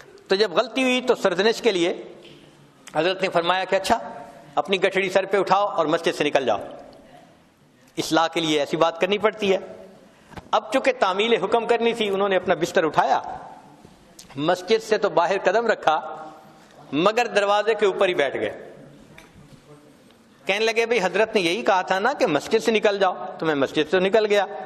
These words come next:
ये तो नहीं कहा था कि दरवाजे से भी दूर कहीं चले जाओ, तो मैं तो दरवाजे पे बैठा हूँ।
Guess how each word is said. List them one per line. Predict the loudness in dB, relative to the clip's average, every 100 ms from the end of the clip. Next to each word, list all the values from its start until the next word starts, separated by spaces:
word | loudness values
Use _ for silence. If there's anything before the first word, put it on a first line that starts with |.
| -14 -16 -20 -20 -20 -6
ये | -4
तो | 0 0
नहीं | 2 2
कहा | 2 4
था | 0
कि | 0 0
दरवाजे | 2 2 2 2
से | 2
भी | 0
दूर | 2 2 2
कहीं | 2 2
चले | 2 2
जाओ, | 2 0 -6 -10 -14 -20 -20 -20 -20 -4
तो | 0
मैं | 0 0
तो | 0
दरवाजे | 2 2 2 0
पे | 0
बैठा | -2 -4
हूँ। | -10